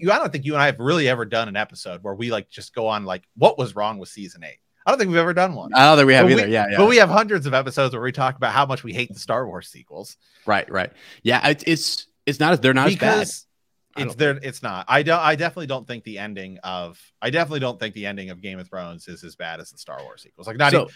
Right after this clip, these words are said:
Speaker 1: just because, like, I genuinely,
Speaker 2: Still
Speaker 1: like, with the
Speaker 2: makes
Speaker 1: Star War-, with the Star Wars sequels, like, I, okay, like, the first part of the story,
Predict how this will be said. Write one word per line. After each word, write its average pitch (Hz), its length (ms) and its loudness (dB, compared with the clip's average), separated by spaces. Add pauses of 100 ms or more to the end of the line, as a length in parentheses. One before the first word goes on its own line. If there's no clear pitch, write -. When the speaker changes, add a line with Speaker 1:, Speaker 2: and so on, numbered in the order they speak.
(120)
Speaker 1:
just 196 160 -6
because, 202 240 2
like, 185 180 -4
I 170 140 4
genuinely, 147 1120 -8 (180)
Speaker 2:
Still 147 120 0
Speaker 1:
like, 113 80 2
with 104 100 0
the - 60 -8
Speaker 2:
makes 139 100 -14
Speaker 1:
Star 247 240 0
War-, 156 260 -2
with 165 220 -6
the 160 80 -10
Star 214 280 -4
Wars 175 240 -4
sequels, 139 360 -6
like, 117 240 -2 (400)
I, 139 160 0 (160)
okay, 110 340 -6 (180)
like, 120 200 -4
the 139 60 -8
first 180 280 -6
part 156 220 0
of 139 40 -10
the 143 60 -14
story, 120 540 -8